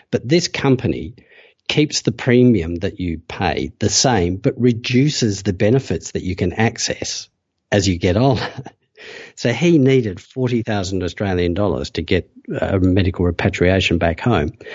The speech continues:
And his insurance didn't pay that much. It only paid ten thousand. So he, as far as I know, he's still stuck in a hospital in Indonesia. And he's eighty-four.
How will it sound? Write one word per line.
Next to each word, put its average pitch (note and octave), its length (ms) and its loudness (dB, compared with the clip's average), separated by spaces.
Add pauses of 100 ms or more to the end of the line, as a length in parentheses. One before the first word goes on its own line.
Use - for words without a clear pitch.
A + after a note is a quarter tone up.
(220)
And A3+ 60 4
his G#3+ 140 6
insurance A3 400 4
didn't A3 320 2
pay A#3+ 220 -2
that G#3+ 180 -2
much. A#2 220 0
It D3+ 100 4
only E3 180 6
paid F3 320 -2
ten F#3+ 300 2
thousand. A#2+ 460 -2
So - 160 -2
he, E3+ 400 4 (520)
as - 180 -6
far G#2 260 0
as F#2 100 0
I F#2 120 -2
know, C#3 160 4
he's A#2+ 300 2
still D#3 280 2
stuck - 480 -4
in F#2+ 80 2
a F#2+ 80 -2
hospital G2+ 420 -4
in A#2+ 160 4
Indonesia. F#3 720 2 (440)
And E3 80 0
he's D#3+ 140 2
eighty-four. F#3 840 0